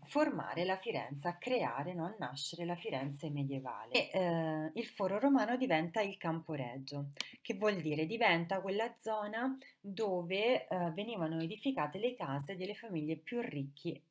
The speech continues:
più ricche e potenti. Sulla sua area, quindi del Camporegio,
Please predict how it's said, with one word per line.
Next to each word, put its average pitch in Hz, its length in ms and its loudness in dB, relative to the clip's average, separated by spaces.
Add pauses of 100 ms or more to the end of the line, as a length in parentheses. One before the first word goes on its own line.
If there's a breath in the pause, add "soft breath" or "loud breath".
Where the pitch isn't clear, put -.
più 233 140 0
ricche 160 260 -2
e 151 40 -2
potenti. 143 720 -8 (560 loud breath)
Sulla 302 460 6
sua 170 280 0
area, 156 500 2
quindi 151 260 -2
del 170 160 -2
Camporegio, 143 1000 -4